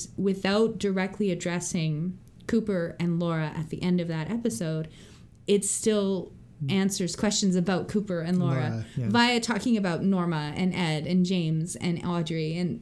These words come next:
Speaker 1: it's, it was an interesting way of doing it. I still think, like, I, I like your analogy, the baseball analogy, but I still feel like this is a good novel. I don't feel like it's necessarily a tired author.
Speaker 2: Yeah.
Speaker 1: So, uh,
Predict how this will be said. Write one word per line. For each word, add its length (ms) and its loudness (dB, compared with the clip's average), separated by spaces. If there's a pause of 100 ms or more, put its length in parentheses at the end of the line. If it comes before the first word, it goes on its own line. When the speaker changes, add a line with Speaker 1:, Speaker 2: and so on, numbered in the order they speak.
Speaker 1:
it's, 360 -2 (100)
it 140 6
was 160 4
an 80 4
interesting 580 2
way 220 2
of 80 0
doing 240 0
it. 80 -4
I 80 -2
still 280 0
think, 300 2
like, 160 0
I, 220 0
I 20 2
like 240 0
your 80 0
analogy, 500 0
the 120 -2
baseball 320 -2
analogy, 580 -2 (640)
but 80 2
I 40 4
still 220 2
feel 180 0
like 140 0
this 140 -2
is 80 0
a 60 2
good 200 0
novel. 340 -4
I 80 -4
don't 200 2
feel 200 -2
like 220 -4
it's 360 -4 (840)
necessarily 680 -2
a 60 -4
tired 600 -2 (1000)
author. 580 -2
Speaker 2:
Yeah. 300 0 (580)
Speaker 1:
So, 480 0 (140)
uh, 220 -2